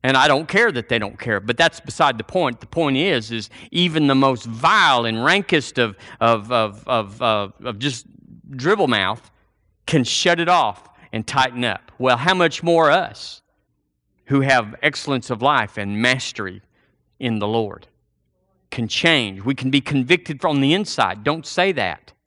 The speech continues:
Change the root of that. It's not just that we're saying it, it's that our heart is thinking it or, or believing it, and out of the abundance of the heart, the mouth is just saying what,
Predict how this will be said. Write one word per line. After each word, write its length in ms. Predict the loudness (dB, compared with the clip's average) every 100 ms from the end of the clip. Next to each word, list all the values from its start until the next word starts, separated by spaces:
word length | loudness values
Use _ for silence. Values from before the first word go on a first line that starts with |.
| _ _ _
Change 680 | -6 0 2 4 2 0 -2
the 120 | -2
root 240 | 2 2 2
of 80 |
that. 180 | 0 -2 -4
It's 200 | -6 0
not 240 | -2 0
just 220 | -4 0
that 160 | -2 -2
we're 100 | -8
saying 400 | 0 0 2 -2
it, 140 | -6 -12 -12 -4
it's 180 | -4 0
that 180 | 0 2
our 180 | 0
heart 460 | 0 0 2 2 0
is 200 | -6 -8
thinking 440 | -6 0 0 0 0
it 160 | 0 0
or, 320 | 0 2 0 -8 -4
or 140 | 0
believing 560 | 4 4 4 4 4 2
it, 200 | 0 -2 -10 -2
and 160 | 0 4
out 140 | 2
of 80 | 2
the 60 |
abundance 400 | 0 2 0 -2
of 80 | -4
the 80 | -4
heart, 380 | 0 2 2 0
the 100 | 2
mouth 360 | 4 4 2
is 160 | -2 -6
just 220 | -6 -6
saying 420 | 0 2 2 2
what, 300 | 2 0 0